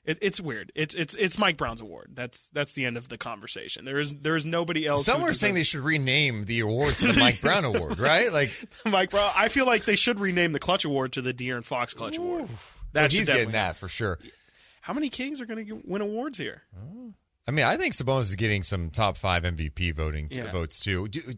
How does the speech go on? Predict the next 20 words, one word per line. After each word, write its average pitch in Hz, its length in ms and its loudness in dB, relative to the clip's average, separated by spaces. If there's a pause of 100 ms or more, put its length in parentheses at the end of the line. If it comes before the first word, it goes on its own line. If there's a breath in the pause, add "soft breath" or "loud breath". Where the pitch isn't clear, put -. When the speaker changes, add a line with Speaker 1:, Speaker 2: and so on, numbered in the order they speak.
(140)
Speaker 2:
where 170 200 -2
are 311 40 -2
you 269 200 -2
at 113 120 2
with 104 120 -6
this 104 140 -6
M 110 120 -4
V 95 140 -6
P 92 220 -4
race? 87 400 -2
Uh, - 20 -2
Speaker 1:
It's 120 180 -2
Speaker 2:
you 135 60 -2
know, 131 160 0
Speaker 1:
tough. - 220 -12 (800 soft breath)
Speaker 2:
I, 180 100 2 (120)
I 208 60 4
do 247 220 2
like 175 360 2
that 127 260 4